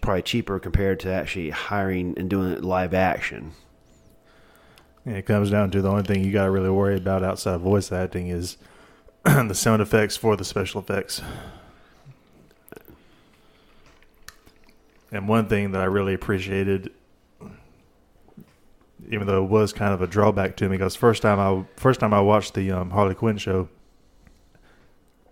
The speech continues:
Speaker 2: I didn't know about it until I bought the D C app. So I gave it a shot on the first episode. I was like, "Wait, that's not Tara Strong. Who the hell is voicing, um, Harley?" And I looked it up. It was Kelly Cu-, um, Kelly, uh,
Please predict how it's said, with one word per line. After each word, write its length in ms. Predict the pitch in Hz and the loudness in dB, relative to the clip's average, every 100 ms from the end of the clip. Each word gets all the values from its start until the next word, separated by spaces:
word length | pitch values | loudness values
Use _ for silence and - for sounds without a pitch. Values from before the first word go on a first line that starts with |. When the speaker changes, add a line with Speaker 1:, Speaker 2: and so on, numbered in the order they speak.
| - | -4
Speaker 2:
I 100 | 104 | -2
didn't 140 | 101 | 0
know 120 | 110 | 2
about 200 | 104 95 | 2 2
it 40 | 95 | -2
until 200 | 95 90 | -2 -4
I 60 | |
bought 360 | 85 101 - 92 | 0 0 0 -2
the 80 | 92 | -6
D 160 | 101 | -6
C 260 | 95 - 92 | -8 -6 -6
app. 280 | 90 85 - - - _ - - _ - | -4 -8 -12 -20 -20 _ -20 -20 _ -20
So 120 | - 98 | -8 -6
I 60 | |
gave 160 | 98 98 | -2 -4
it 40 | |
a 20 | 95 | -2
shot 180 | 113 | 0
on 60 | 104 | 0
the 60 | 95 | 0
first 260 | 110 95 | -2 0
episode. 400 | 110 98 98 104 | -2 -2 -2 0
I 60 | 101 | 2
was 100 | 101 | 0
like, 120 | 101 | 0
"Wait, 260 | 104 90 - | 0 -2 -4
that's 200 | 123 - | -6 -2
not 280 | 160 - | -2 -4
Tara 260 | - 117 104 | -2 2 2
Strong. 520 | - - 135 98 87 | -2 0 2 2 -2
Who 160 | 90 120 | -4 -2
the 120 | 101 | -2
hell 480 | 87 95 - 110 117 | -6 -14 -6 -2 0
is 120 | 95 | -2
voicing, 600 | 90 113 139 - 107 98 | -4 0 0 0 -8 -4
um, 260 | 101 98 95 | -2 -2 0
Harley?" 400 | 120 131 95 90 - _ _ _ - | 2 4 2 -4 -14 _ _ _ -4
And 80 | 98 | 0
I 20 | |
looked 220 | 104 98 | 0 0
it 80 | 104 | 0
up. 120 | 110 | 0
It 60 | 98 | 0
was 140 | 90 | -4
Kelly 260 | - 113 101 | -4 -4 -4
Cu-, 300 | - 110 - | -6 -8 -6
um, 180 | 107 95 | -6 -6
Kelly, 380 | 98 117 113 104 | -4 -2 -2 -2
uh, 220 | 95 92 | -2 -4